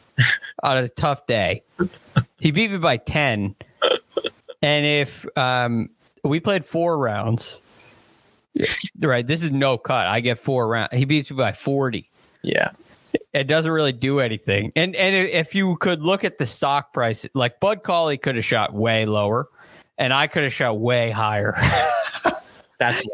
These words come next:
Speaker 2: wild,
Speaker 1: It,
Speaker 2: isn't
Speaker 1: it,
Speaker 2: it?
Speaker 1: it just, and then all of a sudden, like, I was hitting it with, right there with him. We're hitting same clubs on par threes. We're, like, you know, I, he's smoking me,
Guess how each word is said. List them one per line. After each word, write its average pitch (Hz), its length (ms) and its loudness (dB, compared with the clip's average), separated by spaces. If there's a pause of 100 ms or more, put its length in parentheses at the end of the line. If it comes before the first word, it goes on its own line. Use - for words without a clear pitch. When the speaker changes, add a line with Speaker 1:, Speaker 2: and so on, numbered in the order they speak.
(100)
Speaker 2:
wild, 98 120 2
Speaker 1:
It, - 60 -2 (140)
Speaker 2:
isn't - 0 -
Speaker 1:
it, - 140 2 (160)
Speaker 2:
it? 170 60 2 (180)
Speaker 1:
it - 60 -20
just, - 440 -2 (720)
and 196 120 2
then 247 140 2
all 247 160 2
of 233 80 -2
a 214 40 -2
sudden, 208 340 -2
like, 185 200 0
I 196 140 2
was - 280 -4 (100)
hitting - 420 0
it 117 100 -2
with, 107 360 0
right 127 440 -2
there 139 140 2
with 127 240 0
him. 131 120 0
We're 123 120 2
hitting 135 240 0
same 127 320 0
clubs 127 400 -2
on 123 160 -2
par 123 240 0
threes. 120 640 0
We're, 123 260 2
like, 131 400 -2 (540)
you 226 80 0
know, 127 180 0
I, 139 180 0 (280)
he's 123 280 4
smoking 135 600 0
me, 90 200 2